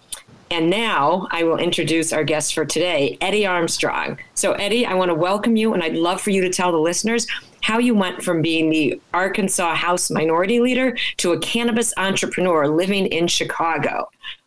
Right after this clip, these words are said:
What brought you here? All right, Eddie, you might be muted.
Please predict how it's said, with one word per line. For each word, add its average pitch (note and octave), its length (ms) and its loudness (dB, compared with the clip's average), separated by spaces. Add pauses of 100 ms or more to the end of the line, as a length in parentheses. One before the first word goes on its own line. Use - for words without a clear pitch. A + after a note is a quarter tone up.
What G#3 260 0
brought G#3+ 280 0
you - 120 0
here? - 380 -2 (4000)
All F3+ 80 0
right, B2 160 0
Eddie, G#3+ 200 0
you F#3+ 100 0
might G3+ 200 0
be C4 120 0
muted. D3 480 0